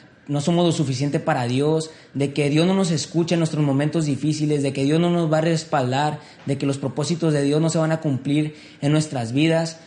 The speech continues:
Estos pueden ser algunos de los pensamientos que podemos tener en base, si nosotros tenemos depresión,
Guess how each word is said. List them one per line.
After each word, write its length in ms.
Estos 280
pueden 280
ser 160
algunos 300
de 80
los 140
pensamientos 600
que 100
podemos 360
tener 260
en 140
base, 560
si 140
nosotros 340
tenemos 360
depresión, 720